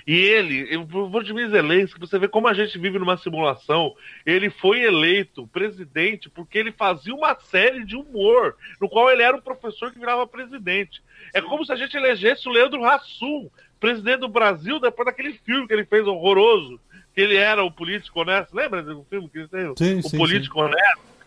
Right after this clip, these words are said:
Speaker 1: É como se a gente elegesse o Fernando, o Leandro Hassum, presidente do Brasil.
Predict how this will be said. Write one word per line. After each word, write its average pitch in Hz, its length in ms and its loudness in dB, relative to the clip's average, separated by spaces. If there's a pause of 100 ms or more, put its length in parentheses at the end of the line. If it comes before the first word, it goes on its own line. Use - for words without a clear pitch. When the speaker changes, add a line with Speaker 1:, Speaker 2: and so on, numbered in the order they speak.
(220)
Speaker 1:
É - 60 -6
como 262 180 -4
se 254 80 -10
a 269 80 -6
gente 277 140 -8
elegesse 240 420 -2 (180)
o 208 120 -10
Fernando, 220 320 2
o 202 180 -4
Leandro 240 240 4
Hassum, 254 480 -2
presidente 247 380 -4
do 240 80 -10
Brasil. 190 520 0